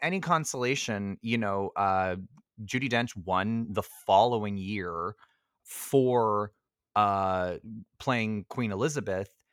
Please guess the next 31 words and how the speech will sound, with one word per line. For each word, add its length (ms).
and 220
Harvey 320
Weinstein 680
for 120
Shakespeare 380
in 80
Love. 280
And 120
Harvey 240
Weinstein 600
was, 180
like, 240
a 80
big 260
reason 340
why 140
she 180
won 260
that 200
Oscar. 300
I 60
mean, 140
she 120
was 120
only 140
in 80
the 60
movie 260
for, 160
like, 220
what, 200